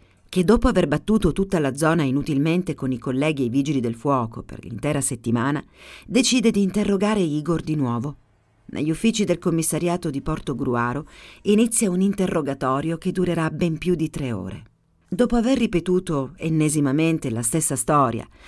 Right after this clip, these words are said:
riguardo quelle poche centinaia di metri che avrebbe percorso in auto con la ragazza per poi riaccompagnarla al locale, Igor Maranesi scoppia a piangere e ammette una terribile verità. È stato lui.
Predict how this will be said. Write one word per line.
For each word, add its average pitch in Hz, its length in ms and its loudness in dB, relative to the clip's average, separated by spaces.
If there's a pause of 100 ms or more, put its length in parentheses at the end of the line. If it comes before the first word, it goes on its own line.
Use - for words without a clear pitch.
(240)
riguardo 208 500 4
quelle 175 240 2
poche 202 260 0
centinaia 156 560 0
di 143 80 0
metri 156 320 0
che 151 140 -4
avrebbe 156 320 2
percorso 190 500 0
in 151 100 0
auto 143 360 2
con 143 160 -2
la 135 100 -2
ragazza 139 540 0
per 135 180 -6
poi 160 340 4
riaccompagnarla 151 920 0
al 123 80 -2
locale, 120 520 -2 (380)
Igor 202 360 4
Maranesi 170 540 0
scoppia 165 540 0
a 143 60 -2
piangere 139 600 -2 (280)
e 196 140 2
ammette 175 420 2
una 151 220 -2
terribile 131 580 -4
verità. 113 420 -8 (920)
È - 120 -6
stato 202 300 0
lui. 120 300 -4